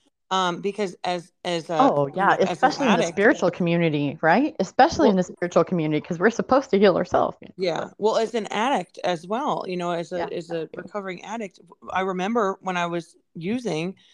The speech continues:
Speaker 1: you know, being sick was always the excuse. And so whenever I
Speaker 2: Yeah.
Speaker 1: say I'm sick, I get, I, I brings up that, that memory, that, that past
Speaker 2: I
Speaker 1: of,
Speaker 2: have to
Speaker 1: you know,
Speaker 2: fix it. Yeah, I
Speaker 1: am
Speaker 2: have
Speaker 1: I,
Speaker 2: to
Speaker 1: you know,
Speaker 2: fix
Speaker 1: am
Speaker 2: it.
Speaker 1: I actually sick or am I just using this as a cover? And then as a mother,
Speaker 2: Mm-hmm.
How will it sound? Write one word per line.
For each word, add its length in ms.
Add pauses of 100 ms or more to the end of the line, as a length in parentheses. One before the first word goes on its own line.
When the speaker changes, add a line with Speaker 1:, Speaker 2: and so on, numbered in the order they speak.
(180)
Speaker 1:
you 100
know, 120
being 300
sick 440
was 160
always 280
the 80
excuse. 580 (340)
And 160
so 160
whenever 380
I 140
Speaker 2:
Yeah. 260
Speaker 1:
say 180
I'm 160
sick, 440 (120)
I 120
get, 200
I, 220
I 140
brings 340
up 220
that, 240 (160)
that 200
memory, 600
that, 320
that 320
past 400
Speaker 2:
I 60
Speaker 1:
of, 40 (120)
Speaker 2:
have 160
to 60
Speaker 1:
you 60
know, 160
Speaker 2:
fix 140
it. 340
Yeah, 120
I 40
Speaker 1:
am 120
Speaker 2:
have 100
Speaker 1:
I, 180
Speaker 2:
to 140
Speaker 1:
you 80
know, 80
Speaker 2:
fix 120
Speaker 1:
am 60
Speaker 2:
it. 60
Speaker 1:
I 60
actually 360
sick 380
or 80
am 100
I 80
just 260
using 260
this 280
as 160
a 60
cover? 440
And 140
then 80
as 180
a 60
mother, 520
Speaker 2:
Mm-hmm. 80